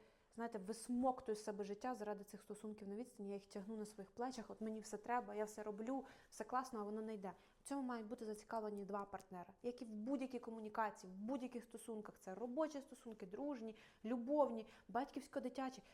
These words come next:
Це завжди дві сторони, де одна зацікавлена в результаті і інша зацікавлена в результаті.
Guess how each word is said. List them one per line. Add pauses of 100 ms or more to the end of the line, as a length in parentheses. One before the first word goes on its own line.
(120)
Це
завжди
дві
сторони, (200)
де
одна
зацікавлена
в
результаті
і
інша
зацікавлена
в
результаті.